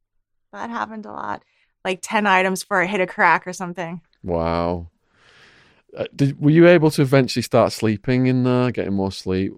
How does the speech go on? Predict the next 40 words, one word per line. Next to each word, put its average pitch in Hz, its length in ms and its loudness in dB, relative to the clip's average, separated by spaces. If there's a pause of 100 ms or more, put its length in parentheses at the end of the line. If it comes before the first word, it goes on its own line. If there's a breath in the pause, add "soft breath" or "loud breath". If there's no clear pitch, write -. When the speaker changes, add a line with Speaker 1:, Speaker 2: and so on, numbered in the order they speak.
(440)
Speaker 2:
Was 98 180 -8
it 85 80 -6
disrupted? 92 640 -6 (340)
Speaker 1:
Um, 202 480 -4 (100)
I 208 280 -6 (160)
was 196 260 -4
able 185 220 -4
to 185 80 -8
get 185 200 -8
sleep. 196 360 -6
It 196 100 -8
was 175 240 -10 (140)
after, 185 400 -4
like, 170 160 -8
a 165 40 -10
really 175 240 -4
long 165 360 -4 (180)
day 160 160 -4
of 156 140 -8
work 160 400 -4
or 151 180 -20
something. 156 540 -16 (400)
That 165 80 -10
would 156 100 -12
be 156 140 -12
the 151 140 -10
only 156 200 -10
way. 156 380 -10 (1200 soft breath)
Speaker 2:
And 113 100 0
what 123 160 4
were 120 80 2
your 117 120 4
duties 113 520 -4
at - 80 -2
the 95 100 -4
work? 95 360 2 (1500)
Speaker 1:
Um, 190 360 2
making 196 440 -2
the 190 80 -10
slop. 254 500 0